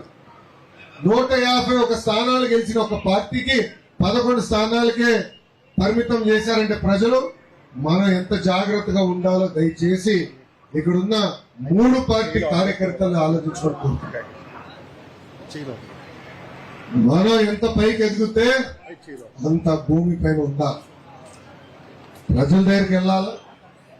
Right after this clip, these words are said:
వాళ్ళ సమస్యలు తెలుసుకోవాలా, పరిష్కరించాలి. వాస్తవంగా ఆర్థిక పరిస్థితి ఇంత దారుణంగా ఉందని మేము ఎవడో అనుకోలే.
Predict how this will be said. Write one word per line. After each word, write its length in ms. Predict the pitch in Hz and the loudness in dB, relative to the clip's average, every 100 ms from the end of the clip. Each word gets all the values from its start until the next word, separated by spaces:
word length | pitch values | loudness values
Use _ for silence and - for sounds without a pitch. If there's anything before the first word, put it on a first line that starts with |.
| - _ 139 | -20 _ -2
వాళ్ళ 180 | 160 | -2
సమస్యలు 540 | 165 143 160 175 196 190 | 0 0 0 0 2 2
తెలుసుకోవాలా, 560 | 185 185 - 190 214 - - _ _ _ 127 | 2 -2 -2 -2 -2 -8 -18 _ _ _ -2
పరిష్కరించాలి. 720 | 147 - 143 131 120 - 113 - - - - - - - - - - - - - - - - - - - - - - - - | -2 0 -2 -2 -4 -8 -10 -14 -20 -20 -20 -20 -20 -20 -20 -20 -20 -20 -20 -20 -20 -20 -20 -20 -20 -20 -20 -20 -20 -6 0
వాస్తవంగా 720 | 147 190 208 240 247 247 247 | 2 2 0 -2 0 0 0
ఆర్థిక 500 | 185 190 226 247 240 | 0 0 -2 -2 -2
పరిస్థితి 480 | 240 220 - 202 233 | 0 -2 -2 -2 0
ఇంత 100 | 208 | 0
దారుణంగా 500 | 180 175 214 226 226 | 0 0 0 0 0
ఉందని 300 | 208 208 214 | 0 0 2
మేము 180 | 196 | 2
ఎవడో 100 | 190 | 2
అనుకోలే. 360 | 202 180 190 175 | 0 -2 -2 -4